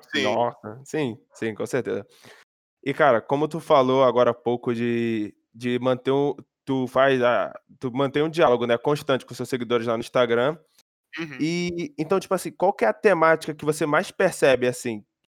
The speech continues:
Speaker 2: antes, que você mais percebeu, no caso, antes da quarentena e agora com a quarentena?
Speaker 1: Cara, por incrível que pareça, meio que é a, a, é a me-, meio que é a mesma temática. É a ansiedade.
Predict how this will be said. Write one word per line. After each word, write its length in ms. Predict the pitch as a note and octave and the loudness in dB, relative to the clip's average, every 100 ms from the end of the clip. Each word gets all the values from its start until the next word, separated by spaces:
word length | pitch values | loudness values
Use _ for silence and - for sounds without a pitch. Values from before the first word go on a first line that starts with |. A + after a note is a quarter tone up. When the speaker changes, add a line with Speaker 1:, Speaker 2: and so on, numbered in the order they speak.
| _ A#2 - | _ -20 -6
Speaker 2:
antes, 580 | D3+ F#3 G#3+ - F#3+ - - _ | 2 4 4 -2 -8 -8 -16 _
que 80 | - | -6
você 260 | D3 D#3 D#3 | -2 0 0
mais 160 | D#3+ | -2
percebeu, 480 | - E3+ E3 C#3+ C3+ | -2 -2 -2 2 0
no 100 | C3 | 0
caso, 260 | C3 B2 B2+ | 0 0 0
antes 200 | D3+ - | -2 0
da 120 | E3 | -2
quarentena 760 | - D#3+ D3 D3 C3+ D#3+ G3+ - - | 0 -2 -2 -4 -4 -4 -6 -14 -6
e 80 | D3 | -2
agora 280 | C#3+ C#3 C#3 | 2 2 2
com 240 | - D3 | 0 -2
a 80 | D3+ | 0
quarentena? 560 | D3+ C#3+ C3+ G#2+ G#2 - _ _ _ _ _ _ _ _ - | 0 0 -2 -4 -6 -12 _ _ _ _ _ _ _ _ 0
Speaker 1:
Cara, 240 | F3+ D#3+ | 2 2
por 160 | - D#3+ | -2 -10
incrível 380 | D#3+ F3+ F#3 G#3 | -8 -10 -12 -16
que 80 | |
pareça, 580 | - C3+ A2+ A#2+ - - _ _ _ _ _ _ _ _ _ _ _ _ _ | -8 -6 -6 -10 -12 -16 _ _ _ _ _ _ _ _ _ _ _ _ _
meio 240 | D#3 F3 | -2 -2
que 140 | G3 G3 | 0 2
é 40 | |
a, 280 | E3+ D3+ D3 | 4 4 2
a, 20 | D3 - | 0 2
é 160 | D#3+ G3+ | 4 4
a 60 | |
me-, 240 | A#3 E3+ - | 2 -2 -6
meio 280 | E3 F#3+ C4+ | -2 -2 -2
que 200 | C#4 G3+ | -4 0
é 120 | F3+ | 2
a 60 | F#3+ | 2
mesma 340 | D#3 D#3 D3+ | -2 -8 -8
temática. 600 | C#3+ D#3 C3 F#2 - - _ _ _ - | -14 -12 -10 -12 -14 -20 _ _ _ -10
É 60 | |
a 40 | B2+ | -10
ansiedade. 720 | C3 - D3+ A2 D#2+ - | -8 -4 -4 -4 -6 -10